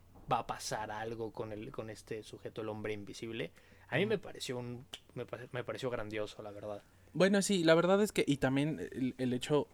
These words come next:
Speaker 2: ahorita que lo mencionas de los sonidos metálicos, el que hayan tenido el detalle de poner estos sonidos como robóticos o de esa naturaleza, eh, eh, y al acorde de toda la animación de cada una de las cámaras del traje, pues sí, es,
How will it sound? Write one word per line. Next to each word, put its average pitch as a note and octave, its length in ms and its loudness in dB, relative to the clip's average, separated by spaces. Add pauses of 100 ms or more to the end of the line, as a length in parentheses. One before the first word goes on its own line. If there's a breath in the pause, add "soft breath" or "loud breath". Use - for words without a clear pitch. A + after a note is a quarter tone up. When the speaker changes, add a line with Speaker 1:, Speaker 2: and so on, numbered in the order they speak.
(100)
Speaker 2:
ahorita D3+ 340 6
que C#3+ 100 4
lo B2 80 4
mencionas C3 480 2
de B2+ 80 0
los A#2 120 -4
sonidos B2+ 280 0
metálicos, B2 560 0
el A#2+ 280 0
que A#2 120 2
hayan B2 240 2
tenido A#2 300 0
el B2 80 0
detalle A2+ 360 -2
de A2+ 100 0
poner A2 280 -2
estos A#2 260 -2
sonidos G#2+ 460 -6
como G2+ 540 -8
robóticos A2+ 920 0
o G#2+ 280 -6 (760 loud breath)
de A#2+ 200 2
esa C3 160 0
naturaleza, A#2+ 640 2 (100)
eh, B2 180 0 (140)
eh, C3 180 0
y - 120 -8 (420)
al B2 340 4
acorde C#3 580 4
de A#2+ 140 2
toda B2+ 260 4
la B2+ 60 4
animación A2+ 380 -2
de B2 80 0
cada A#2+ 160 2
una B2 140 2
de A2+ 80 2
las - 160 -8
cámaras B2 400 0
del A2 160 -4
traje, A2+ 260 -2
pues - 160 -16
sí, G#2+ 100 -8
es, - 300 -12